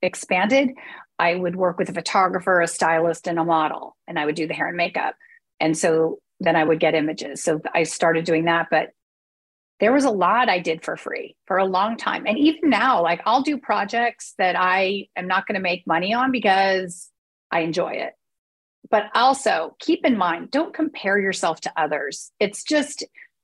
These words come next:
they're putting out into the world what they want you to see. Like, I really have a hard time believing that a business went from eight hundred thousand to eight million. Sorry, I'm not buying it. It just, and so when people get to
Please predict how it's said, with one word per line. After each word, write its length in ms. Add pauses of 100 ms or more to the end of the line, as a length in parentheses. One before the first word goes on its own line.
(220)
they're 280
putting 240
out 140
into 120
the 80
world 200
what 100
they 100
want 280
you 80
to 80
see. 280
Like, 220
I 100
really 300
have 120
a 60
hard 240
time 220
believing 340
that 120
a 40
business 420
went 180
from 240
eight 160
hundred 300
thousand 340
to 140
eight 140
million. 300 (200)
Sorry, 420
I'm 120
not 200
buying 260
it. 140 (200)
It 160
just, 380 (920)
and 140
so 120
when 160
people 380
get 220
to 100